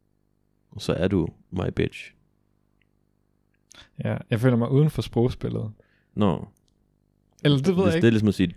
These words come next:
Speaker 1: dog.
Speaker 2: Okay.
Speaker 1: Sup, dog.
Speaker 2: Okay, okay.
Speaker 1: Ja.
Speaker 2: Åh, så det var faktisk sødt sagt.
Speaker 1: Ja, det var
Speaker 2: Nå.
Speaker 1: sødt sagt.
Speaker 2: Nå, nå. <laughs>
Speaker 1: Ja, men du
Speaker 2: Ja.
Speaker 1: er ikke en hund.
Speaker 2: Nej. Nej. Nej, præcis. Ja.
Speaker 1: Men det er et sandt udsagn alligevel.
Speaker 2: Mm. Ja.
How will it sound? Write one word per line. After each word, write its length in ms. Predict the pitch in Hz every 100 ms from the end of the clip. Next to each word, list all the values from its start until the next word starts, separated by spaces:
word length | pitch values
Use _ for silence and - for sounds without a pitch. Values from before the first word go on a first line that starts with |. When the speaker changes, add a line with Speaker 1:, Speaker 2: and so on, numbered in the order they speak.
| 85
Speaker 1:
dog. 300 | 82 90 92 - _ _ _ _ _ _ _ - - -
Speaker 2:
Okay. 440 | 147 - 151 123 95
Speaker 1:
Sup, 240 | - 107 - _
dog. 380 | 87 87 92 95 - _ -
Speaker 2:
Okay, 360 | 139 170 175
okay. 280 | 165 180 175 -
Speaker 1:
Ja. 160 | 95 76 - 107
Speaker 2:
Åh, 60 | 113
så 160 | -
det 100 | 113
var 60 | 110
faktisk 280 | 127 127 -
sødt 140 | -
sagt. 160 | - - -
Speaker 1:
Ja, 60 |
det 80 | 101
var 80 | 101
Speaker 2:
Nå. 40 |
Speaker 1:
sødt 140 | 120 117
sagt. 320 | - - -
Speaker 2:
Nå, 200 | - 110
nå. 180 | 135 147 131 - 120 - 175 -
<laughs> 640 | 165 - 180 - _ -
Speaker 1:
Ja, 100 | 78 - - - -
men 120 | 101
du 120 | 95
Speaker 2:
Ja. 60 | 110
Speaker 1:
er 40 |
ikke 120 | 85 -
en 60 |
hund. 180 | 90 73 - _ _ _ _ _ _
Speaker 2:
Nej. 220 | 123 131 127 117 _ _ _ _ -
Nej. 240 | 101 131 - _ _ _ _
Nej, 140 | 131 143
præcis. 580 | - 139 151 110 - _ _ _ -
Ja. 140 | 120 - - _ _ _
Speaker 1:
Men 180 | - 95
det 40 | 85
er 20 |
et 60 | 73
sandt 240 | 95 82
udsagn 340 | 95 104 85
alligevel. 340 | - - 139 120
Speaker 2:
Mm. 120 | 101 98 - _ - - - - - -
Ja. 160 | 107